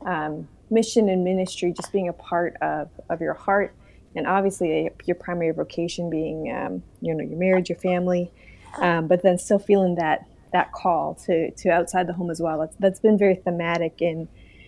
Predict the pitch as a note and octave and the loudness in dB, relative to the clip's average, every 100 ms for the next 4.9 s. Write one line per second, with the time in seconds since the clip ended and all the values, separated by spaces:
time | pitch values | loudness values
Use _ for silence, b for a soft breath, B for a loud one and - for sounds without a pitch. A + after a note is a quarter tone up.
0 | b b - F#3+ F3 E3 - - F#3+ b | b b 0 4 6 4 0 -6 -8 b
1 | - - - - G3 F#3 F3 E3+ - G3 | -20 -20 -4 2 4 4 2 -2 0 2
2 | F#3 F#3 F3+ F3 E3+ - - A#3 F3+ E3 | 4 6 4 2 -2 -6 -2 0 2 -2
3 | - - F3+ C#3+ F#3 F#3 - - - - | -6 -12 -10 -8 -10 -12 -14 -18 -18 -18
4 | _ _ - F#3+ F#3 F3+ F3+ F3 | _ _ 4 6 8 6 6 6